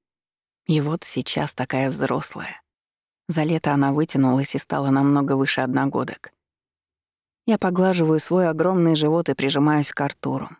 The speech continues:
Лиза становится впереди нас, справа от нас Раиса Петровна. Не то чтобы она вдруг воспылала ко мне любовью, а я к ней. Артур рассказал мне, из-за кого был весь этот шум с соцработниками.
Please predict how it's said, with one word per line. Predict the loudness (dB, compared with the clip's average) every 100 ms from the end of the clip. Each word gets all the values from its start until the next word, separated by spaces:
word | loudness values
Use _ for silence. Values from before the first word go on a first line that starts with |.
| _ _ _ _ _ -6
Лиза | 0 2 0
становится | -2 0 2 2 2 -4
впереди | -6 -2 0 0 0
нас, | 0 0 -6 -18 _ -20
справа | -8 -2 -2 -2
от | -2
нас | -2 -2
Раиса | -2 -4 -4 -6
Петровна. | -6 -6 -8 -8 -14 -18 _ _ _ _ _ 2
Не | 2
то | 2 0
чтобы | 0 2 4
она | 4 2
вдруг | 2 -2 0
воспылала | -4 -2 0 0 -2
ко | 0 2
мне | 4
любовью, | 2 0 0 0 0 0
а | 0
я | -2 -2
к | -2
ней. | -2 -2 -12 _ _ _ _ _ _ -4
Артур | -4 -2 -2 0
рассказал | 0 -2 -2 2 2
мне, | 4 2 2
из-за | -2 -2 -2
кого | -2 -2 -2
был | 0 2 2
весь | 0 -2
этот | -2 -4
шум | -4 -2 -2
с | -2
соцработниками. | -6 -6 -6 -4 -4 -4 -6 -6 -10